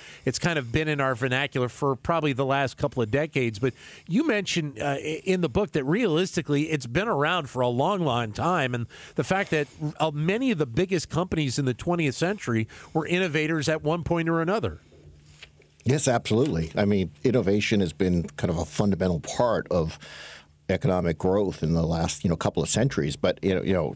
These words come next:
Speaker 2: I like to remind, uh, people that, uh, as humans, we've been innovating for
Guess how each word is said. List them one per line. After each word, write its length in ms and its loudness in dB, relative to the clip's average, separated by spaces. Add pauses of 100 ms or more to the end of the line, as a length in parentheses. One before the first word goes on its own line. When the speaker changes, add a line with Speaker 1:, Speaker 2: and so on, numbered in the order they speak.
(100)
Speaker 2:
I 60 0
like 240 0
to 100 0
remind, 600 2 (480)
uh, 100 2
people 560 0
that, 260 2 (280)
uh, 240 -2 (340)
as 400 0 (260)
humans, 440 2
we've 100 4
been 140 0
innovating 500 0
for 360 0